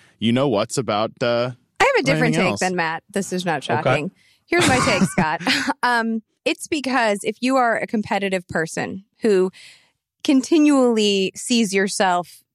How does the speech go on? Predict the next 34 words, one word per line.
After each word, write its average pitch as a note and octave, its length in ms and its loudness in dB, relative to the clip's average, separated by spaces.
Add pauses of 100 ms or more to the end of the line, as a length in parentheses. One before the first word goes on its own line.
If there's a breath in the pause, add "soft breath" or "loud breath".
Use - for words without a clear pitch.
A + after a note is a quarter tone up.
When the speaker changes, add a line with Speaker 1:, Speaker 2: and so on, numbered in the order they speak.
(160)
Speaker 2:
joining G3+ 500 0
these F#3 160 0
competitive F#3 500 0
efforts, D#3+ 520 -4
you C4 260 0
are A3 160 0
probably A#3+ 720 -2
addicted F3+ 800 -4 (300)
to F3+ 420 2 (180)
both A#3 240 0
the G#3+ 80 -4
competition A#3 640 -4
and G3 180 -2
the F3+ 100 2
winning F#3+ 300 0
of E3 120 -2
the F3 80 -2
competition. F3 640 -4
So G#3+ 260 0 (300 loud breath)
it's B3+ 160 -2
like C#4 200 0
getting D#4+ 300 0
the G#3+ 100 0
fix - 440 -4
is F#3 160 -4
great, F#3+ 520 -4 (300)
but A#3 220 0 (200)
the B3+ 200 2
loss B3+ 600 0
is A3 140 -2
like A3 180 0 (380)
going B3 260 2
through B3 140 0
withdrawal. G3 520 0